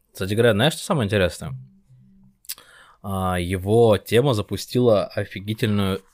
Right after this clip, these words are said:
волну челленджей. И я не про те добрые челленджи, которые устроили футболисты из разных клубов, а про челлендж, который, э, подцепил этот, как его, Джигурда и прочие порноактеры.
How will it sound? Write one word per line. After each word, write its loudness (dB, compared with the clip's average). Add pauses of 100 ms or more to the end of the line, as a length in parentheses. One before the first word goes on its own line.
(160)
волну -2
челленджей. -4 (920)
И -8
я 2
не 0
про 0
те 2
добрые 2
челленджи, 0
которые 2
устроили 2
футболисты -2
из -10
разных -4
клубов, -6 (580)
а -6
про 0
челлендж, 0
который, 2 (500)
э, -2
подцепил -4
этот, -2
как -8
его, -6
Джигурда 0
и 0
прочие -6
порноактеры. -4